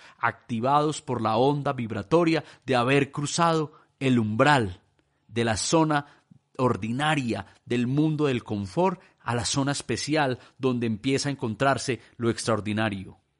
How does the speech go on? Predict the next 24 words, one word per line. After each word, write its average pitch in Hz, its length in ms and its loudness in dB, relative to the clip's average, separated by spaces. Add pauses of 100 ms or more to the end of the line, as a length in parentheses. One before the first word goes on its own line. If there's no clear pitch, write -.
(680)
Y 160 160 0
es 196 140 4
aquí 202 480 -4 (240)
donde 147 400 0
empieza 135 840 0 (240)
a 139 160 0
desarrollarse 139 760 -2
algo 151 340 -2
increíblemente 147 2000 0
hermoso. 117 680 -4 (1300)
Y 147 180 4
es 139 120 0
que 156 120 0
el 151 80 4
héroe 143 260 4
se 131 160 -2
da 120 180 0
cuenta 127 540 -4 (640)
que 120 160 -8
ya 123 180 -4
no 135 160 0
es 127 160 -4
el 104 140 -8
mismo. 104 420 -10